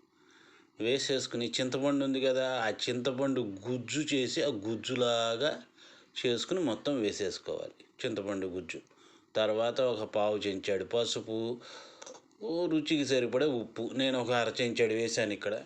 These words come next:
వేసి ఉన్న బెల్లం కూడా మొత్తం వేసేయండి. రెండు చెంచాల బెల్లం వేసేసుకు-, వేసేసుకుని మెత్తగా పట్టుకోండి ఇలాగ. చాలా బాగుంటుంది వ్యూవర్స్.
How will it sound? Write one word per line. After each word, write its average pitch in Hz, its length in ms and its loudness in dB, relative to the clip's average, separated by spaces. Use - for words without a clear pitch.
వేసి 120 640 0
ఉన్న 135 340 2
బెల్లం 127 440 2
కూడా 131 180 4
మొత్తం 120 420 0
వేసేయండి. 104 600 -2
రెండు 110 200 0
చెంచాల 107 400 0
బెల్లం 101 500 0
వేసేసుకు-, 110 720 0
వేసేసుకుని 127 640 2
మెత్తగా 123 840 0
పట్టుకోండి 98 580 -2
ఇలాగ. 98 280 2
చాలా 101 220 2
బాగుంటుంది 113 680 0
వ్యూవర్స్. 110 760 0